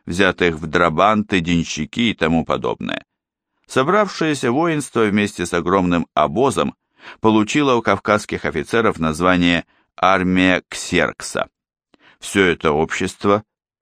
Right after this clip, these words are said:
славно погуляло перед походом в станице Червленой, пока не получило двадцать восьмого мая приказ собраться в крепости Внезапной. Главная квартира все это время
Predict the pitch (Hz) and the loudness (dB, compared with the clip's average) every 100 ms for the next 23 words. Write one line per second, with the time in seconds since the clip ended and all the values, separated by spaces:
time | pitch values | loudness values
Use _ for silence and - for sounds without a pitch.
0 | _ - 98 123 156 156 135 123 107 110 | _ -4 2 2 2 0 0 0 2 2
1 | 107 101 92 85 85 82 - 76 110 113 | 4 2 2 0 0 -2 -2 -4 0 2
2 | 101 92 80 92 98 - 90 - 92 90 | 0 -2 -2 0 0 -2 -6 -2 0 2
3 | 101 101 80 62 - _ _ _ _ _ | 2 2 0 -2 -8 _ _ _ _ _
4 | 113 156 190 170 151 131 123 - 147 131 | -2 0 0 -2 -2 0 0 0 0 0
5 | 104 110 - 92 82 - 90 85 82 85 | 0 -2 -2 -4 -4 -2 0 2 2 2
6 | 82 76 71 73 123 143 - _ _ _ | 0 -2 -4 -2 -2 -2 -4 _ _ _
7 | - 104 95 117 127 - 101 - 92 95 | -2 0 2 2 2 0 -4 -2 -2 0
8 | 95 - - 92 - - 92 98 92 85 | -2 -4 -4 -4 -6 -6 0 2 2 2
9 | 67 - 65 52 _ _ _ _ _ _ | 0 -2 -8 -8 _ _ _ _ _ _
10 | _ _ _ _ _ _ - 92 92 90 | _ _ _ _ _ _ -6 0 2 4
11 | 85 82 - 71 - 98 120 131 - 131 | 2 0 0 -4 -2 0 0 0 -2 -2
12 | 131 120 120 120 117 | 0 0 2 2 -2